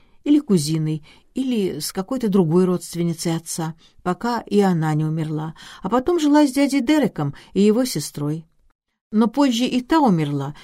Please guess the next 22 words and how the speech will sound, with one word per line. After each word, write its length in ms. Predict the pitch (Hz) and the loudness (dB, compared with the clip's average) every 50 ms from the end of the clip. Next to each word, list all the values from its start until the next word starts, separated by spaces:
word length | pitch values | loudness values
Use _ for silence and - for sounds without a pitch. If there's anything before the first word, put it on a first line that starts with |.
| - - | -8 -2
и 80 | 196 214 | 0 2
я 160 | 254 311 294 | 4 4 4
уехала 460 | 233 185 180 208 196 - 196 180 170 | 4 2 2 0 0 -2 -2 -4 -2
в 80 | 156 156 | -4 -6
Италию. 520 | - - 151 131 131 135 143 143 151 151 _ _ _ _ - - _ - | -8 -6 -8 -6 -6 -6 -8 -10 -10 -12 _ _ _ _ -20 -20 _ -18
Теперь 300 | - - - 214 208 180 | -10 -2 0 2 2 2
дядя 320 | 175 196 196 175 180 185 | 2 2 2 2 2 0
Дерек 320 | 175 208 233 220 196 170 | 2 2 2 2 0 0
договорился, 600 | 160 160 160 180 156 170 170 180 226 214 - - | -2 -4 -2 -2 0 0 0 0 0 0 0 -4
чтобы 280 | 156 - - 175 160 165 | -6 -6 -4 -4 -2 0
я 140 | 170 190 190 | 0 0 0
пожила 340 | - 190 160 165 180 185 190 | -2 -2 -2 0 0 0 2
у 80 | 208 | 2
Мелфордов. 640 | 214 247 269 226 - - 156 139 131 131 135 - _ - - - - - _ _ | 2 2 0 0 -2 -2 -4 -8 -8 -8 -12 -14 _ -20 -20 -20 -20 -20 _ _
Они 220 | - 175 190 190 190 | -2 2 4 4 4
его 200 | 180 175 190 208 | 4 4 2 0
родственницы 640 | 254 262 - - - 170 160 151 147 - - 156 | 0 -2 -6 -8 -6 -4 -4 -4 -4 -4 -6 -6
и 120 | - - 180 | -4 -2 0
очень 360 | 202 220 220 - 202 185 180 | 0 0 0 0 -2 0 0
добрые 340 | 214 254 220 196 175 170 165 | 0 0 0 0 0 0 2
и 40 | 156 | 0
милые, 420 | 147 147 156 156 156 165 165 160 | 0 -2 -2 -2 -4 -4 -6 -8